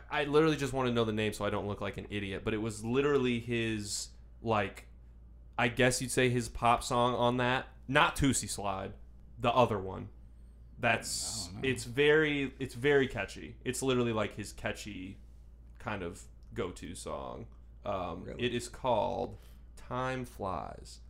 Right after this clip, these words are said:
Speaker 2: I've never heard that.
Speaker 1: I like that song a lot. That's a really
Speaker 2: It's
Speaker 1: good
Speaker 2: him
Speaker 1: song.
Speaker 2: by himself?
Speaker 1: It is him by himself.
Speaker 2: Oh, I've never heard that.
Speaker 1: And it's very good. But it's like a, it's just like a catchy,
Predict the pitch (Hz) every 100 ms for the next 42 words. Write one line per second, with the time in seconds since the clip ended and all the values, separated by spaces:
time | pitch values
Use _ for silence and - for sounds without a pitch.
0 | - 104 113 107 110 101 - 117 117 113
1 | 104 95 92 90 80 65 57 - - -
2 | - 104 92 78 67 123 120 113 113 104
3 | 117 127 - - - - - 107 101 92
4 | 90 - - - - 98 95 98 85 98
5 | 123 - 113 117 - - 98 - 60 50
6 | - - - - - - - 120 120 120
7 | 123 113 - 104 95 - - 127 127 -
8 | 120 - - - 104 - 110 107 104